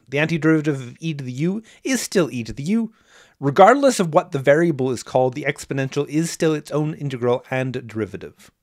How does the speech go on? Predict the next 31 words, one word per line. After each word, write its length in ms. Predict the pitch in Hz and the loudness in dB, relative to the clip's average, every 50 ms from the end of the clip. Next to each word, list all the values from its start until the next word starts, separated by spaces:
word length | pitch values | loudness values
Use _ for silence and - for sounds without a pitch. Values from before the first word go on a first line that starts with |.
| _ _ _ _ - - - _ _ _ _ _ _ - | _ _ _ _ -20 -20 -20 _ _ _ _ _ _ -4
And 120 | - 170 190 | 0 2 4
then 100 | 202 202 | 4 6
I 80 | 202 | 6
add 160 | 196 175 165 | 6 6 4
the 60 | 160 - | 2 0
constant 420 | - 165 151 135 135 - - - | 2 2 2 2 -2 -10 -10 -8
of 100 | 117 110 | -6 -6
integration, 540 | 113 107 110 - 185 214 220 - - 226 220 | -6 -6 -2 0 0 0 0 -2 -8 -8 -6
and 180 | - 156 156 147 | -4 -4 -4 -2
finally, 540 | - 196 208 214 208 208 208 214 214 - _ _ _ _ _ _ _ - | 0 0 0 0 0 0 -2 -2 -4 -6 _ _ _ _ _ _ _ 0
I 80 | 170 | 2
reverse 380 | 175 165 156 127 135 131 - - | 4 4 4 4 4 2 2 -2
the 120 | - 123 | -10 -10
substitution. 760 | 117 - 123 110 113 107 - - - 85 - - - _ _ - _ _ _ _ _ _ _ _ _ _ _ _ _ _ _ _ _ _ _ _ _ _ _ _ _ _ | -4 -4 -4 -4 -4 -12 -14 -14 -18 -18 -18 -20 -20 _ _ -20 _ _ _ _ _ _ _ _ _ _ _ _ _ _ _ _ _ _ _ _ _ _ _ _ _ _
Here 240 | _ - 330 359 370 | _ -2 0 2 2
is 140 | 349 294 339 | 2 2 2
another 260 | 302 262 233 233 214 | 0 0 2 2 2
example. 540 | 165 143 120 120 95 78 71 - - - _ _ _ _ _ _ _ - _ _ _ - | 0 2 0 -2 -2 -4 -8 -14 -18 -18 _ _ _ _ _ _ _ -20 _ _ _ -4
This 220 | 185 302 - - | -4 -4 -2 0
one 160 | 349 311 269 | 0 0 2
is 120 | 262 233 226 | 2 0 0
a 40 | 175 | 2
bit 220 | 175 170 170 _ _ - - | 0 0 -2 _ _ -20 -16
stranger. 580 | - - - 220 208 190 160 127 - - - - _ _ _ - - _ _ _ _ _ _ _ _ _ _ _ _ - | -12 -2 0 2 2 2 0 -2 -4 -10 -10 -12 _ _ _ -20 -20 _ _ _ _ _ _ _ _ _ _ _ _ -2
The 100 | 165 156 | -2 0
first 300 | - 285 320 294 - - | 2 2 2 2 0 0
two 140 | - 311 254 | 0 2 2
examples 500 | 185 160 185 165 170 170 190 175 151 165 | 4 4 4 4 4 2 0 -2 0 -2
of 100 | 156 - | -4 0
substitution 720 | - 180 170 - - - - - - 180 156 - 156 135 | 0 0 0 0 -4 -18 -14 -6 -6 -6 -4 -4 -6 -4
rule 420 | 123 127 123 123 123 123 127 - | 0 2 2 2 4 2 0 -2